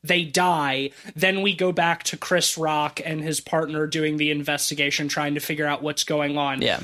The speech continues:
Speaker 1: Whereas in all the other movies, the random people who are put into traps are, like, a setup.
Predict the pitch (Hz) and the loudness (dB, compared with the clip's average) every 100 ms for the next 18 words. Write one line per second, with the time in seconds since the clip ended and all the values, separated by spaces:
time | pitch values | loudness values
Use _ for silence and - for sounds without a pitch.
0 | - 233 285 262 277 311 254 233 262 240 | 2 4 4 4 4 4 4 2 4 4
1 | 190 175 165 165 160 156 - - - 175 | 2 0 0 -2 -2 -2 -6 -14 -2 2
2 | 196 147 185 208 247 277 269 247 - 269 | 2 4 4 4 4 4 2 0 0 0
3 | 269 277 277 269 262 254 - 254 254 240 | 2 2 2 2 0 0 0 0 0 -2
4 | 254 - 254 254 254 - 185 180 156 143 | -4 0 2 2 0 0 2 2 0 -4
5 | - 147 - - 147 123 85 - - | -4 -2 0 2 0 -2 -10 -16 -20